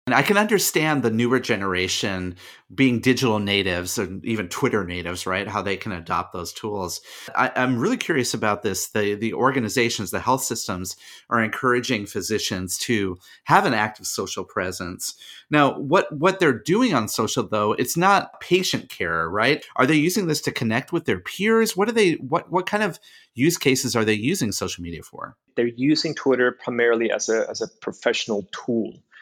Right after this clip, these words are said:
Speaker 2: And so, yeah, they connect with the peers, the other doctors within the same medical specialty.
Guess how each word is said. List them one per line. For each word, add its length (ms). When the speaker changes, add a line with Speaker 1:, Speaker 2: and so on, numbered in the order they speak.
Speaker 2:
And 100
so, 80
yeah, 360
they 140
connect 380
with 100
the 80
peers, 640
the 100
other 380
doctors 500
within 220
the 80
same 320
medical 240
specialty. 800